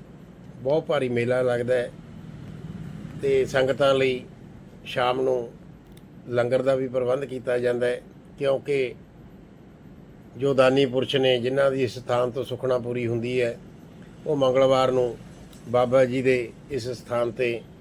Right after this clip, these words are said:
ਲੰਗਰ ਲਾਉਂਦੇ ਨੇ, ਤਾਂ ਸੈਂਕੜਿਆਂ ਦੀ ਗਿਣਤੀ ਵਿੱਚ ਸੰਗਤਾਂ ਲੰਗਰ ਛਕਣ ਆਉਂਦੀਆਂ।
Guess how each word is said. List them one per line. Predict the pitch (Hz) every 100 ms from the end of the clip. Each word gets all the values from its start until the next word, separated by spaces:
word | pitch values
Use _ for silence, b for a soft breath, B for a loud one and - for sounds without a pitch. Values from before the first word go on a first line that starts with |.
| - - - -
ਲੰਗਰ | 113 117 123
ਲਾਉਂਦੇ | 131 127 123 127
ਨੇ, | 127 127 - - - - - - - -
ਤਾਂ | 131 123 113
ਸੈਂਕੜਿਆਂ | - 127 123 135 131
ਦੀ | 131
ਗਿਣਤੀ | 120 117 127
ਵਿੱਚ | 120 117
ਸੰਗਤਾਂ | - 120 110 113 120
ਲੰਗਰ | 113 110
ਛਕਣ | 110 120 120
ਆਉਂਦੀਆਂ। | 120 117 117 120